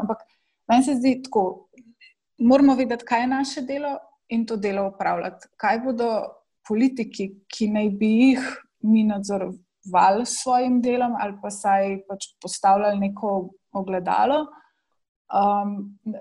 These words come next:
na to reagirali, je, jaz mislim, manj pomembno, kakor to, kakšen odziv dobimo od bralcev. Um, zdaj, dejstvo je tudi, mislim, kar jaz opažam, je, da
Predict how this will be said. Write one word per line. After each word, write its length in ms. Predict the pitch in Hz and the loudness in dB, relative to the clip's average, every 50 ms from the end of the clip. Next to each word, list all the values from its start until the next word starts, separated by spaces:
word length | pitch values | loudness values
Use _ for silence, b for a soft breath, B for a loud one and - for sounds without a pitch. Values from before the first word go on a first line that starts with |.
| - 196 | -8 -6
na 140 | 202 208 214 214 | -4 -4 -4 -2
to 140 | - 262 262 | 0 2 4
reagirali, 840 | 269 277 254 233 220 202 220 226 240 262 285 277 269 254 254 240 - - | 4 4 4 4 2 0 0 0 2 4 4 4 2 2 0 -4 -6 -10
je, 440 | - 226 220 220 214 214 208 208 208 208 _ _ _ _ _ _ _ _ _ _ _ _ _ - | -12 -10 -8 -6 -6 -6 -6 -6 -8 -10 _ _ _ _ _ _ _ _ _ _ _ _ _ -10
jaz 200 | - 220 226 - | -8 -6 -4 0
mislim, 300 | 269 262 262 285 247 247 | 0 0 2 2 2 2
manj 180 | 254 269 277 269 | 4 4 4 2
pomembno, 460 | 277 277 254 240 233 247 247 247 247 247 | 2 0 0 0 0 0 0 0 0 -2
kakor 320 | 247 262 254 - 247 240 226 233 | -4 -6 -4 -2 -2 -2 -4 -4
to, 160 | - 247 240 240 233 - | -2 -2 -2 -2 -2 -2
kakšen 440 | - 220 220 226 - - 240 233 | 0 -2 -2 -2 -4 -4 -4 -2
odziv 260 | 226 214 220 240 240 226 | -2 -4 -4 -4 -6 -4
dobimo 460 | 202 214 196 214 226 220 220 214 214 | -4 -4 -2 0 2 2 2 0 -2
od 140 | 202 196 185 | -4 -4 -2
bralcev. 600 | 196 175 180 175 180 180 175 - - 165 165 165 180 _ _ _ _ _ _ _ _ _ _ _ _ - | 0 2 2 2 2 -2 -8 -12 -16 -16 -16 -20 _ _ _ _ _ _ _ _ _ _ _ _ _ -10
Um, 560 | 202 196 185 185 185 180 185 190 185 185 185 190 _ 220 _ _ _ _ _ _ _ _ _ _ _ _ _ _ _ _ - - | -8 -6 -4 -4 -4 -6 -6 -8 -10 -12 -14 -16 _ -20 _ _ _ _ _ _ _ _ _ _ _ _ _ _ _ _ -16 -8
zdaj, 320 | 190 196 240 247 247 226 - - - - _ _ _ _ _ _ _ _ _ _ | -2 2 2 4 2 2 -2 -8 -18 -20 _ _ _ _ _ _ _ _ _ _
dejstvo 440 | - 214 233 240 247 247 254 - 262 | -4 0 2 2 2 0 0 -2 -4
je 100 | 254 254 | -4 -2
tudi, 280 | 262 262 254 262 - - | -2 -6 -6 -6 -4 -6
mislim, 220 | 226 220 - 226 | -4 -4 -2 -2
kar 140 | 226 240 233 | 0 0 2
jaz 180 | 233 240 240 - | 2 0 -2 -4
opažam, 480 | 240 240 - 220 208 220 220 233 220 220 | -6 -2 2 2 2 2 2 0 0 0
je, 140 | 214 208 208 | -2 -2 -6
da 180 | 202 214 202 | -6 -4 -2